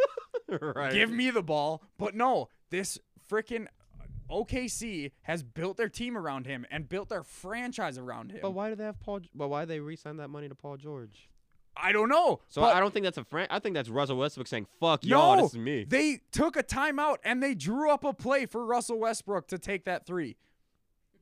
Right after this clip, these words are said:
Speaker 2: When
Speaker 1: Mm.
Speaker 2: you have Paul George
Speaker 1: I
Speaker 2: on
Speaker 1: know.
Speaker 2: your team.
Speaker 1: Trust me, I'm irate.
Speaker 2: It's fucking ridiculous. Russell Westbrook is terrible. <laughs> And I, even though he's got, like, fifteen triple doubles this year,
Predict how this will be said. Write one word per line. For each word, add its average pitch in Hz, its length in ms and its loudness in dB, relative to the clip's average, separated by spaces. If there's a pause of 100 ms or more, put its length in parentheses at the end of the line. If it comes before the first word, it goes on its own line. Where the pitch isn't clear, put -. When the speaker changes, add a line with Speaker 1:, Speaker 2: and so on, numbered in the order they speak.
(680)
Speaker 2:
When 226 200 4
Speaker 1:
Mm. - 40 0
Speaker 2:
you 247 100 0
have 262 300 4
Paul 254 340 10
George 233 360 2
Speaker 1:
I 240 100 4
Speaker 2:
on - 60 4
Speaker 1:
know. - 160 6
Speaker 2:
your 92 80 4
team. 165 240 -2
Speaker 1:
Trust 123 200 2
me, 104 80 -4
I'm 113 180 -2
irate. 107 520 2
Speaker 2:
It's 254 360 0
fucking 247 560 0
ridiculous. 196 920 -4 (140)
Russell 240 380 0
Westbrook 196 580 0
is 180 200 -4
terrible. 190 680 2 (260)
<laughs> 165 100 -4 (180)
And 247 140 -2
I, 247 140 2 (260)
even 240 260 -8
though 233 140 -4
he's 196 200 -12
got, 202 180 -2
like, 185 140 -8 (100)
fifteen 214 460 -8
triple 185 240 -8
doubles 185 320 0
this 131 180 -10
year, 131 240 -8